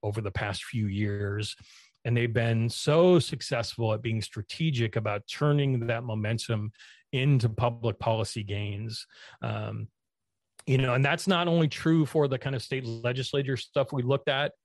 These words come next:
It's also true, you know, at the county level, um, whether it be in, in county commissions or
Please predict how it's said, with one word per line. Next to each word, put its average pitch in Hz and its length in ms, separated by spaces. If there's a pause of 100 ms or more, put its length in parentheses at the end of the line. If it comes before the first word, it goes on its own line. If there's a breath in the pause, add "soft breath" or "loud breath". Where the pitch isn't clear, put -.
(400 loud breath)
It's 127 140
also 147 280
true, 127 680
you 120 80
know, 107 240
at 113 260 (140)
the 107 120
county 123 440
level, 123 580 (540 soft breath)
um, 104 340
whether 110 260
it 104 80
be 107 300
in, 104 380
in 120 160
county 110 300
commissions 127 1120 (440 soft breath)
or 107 600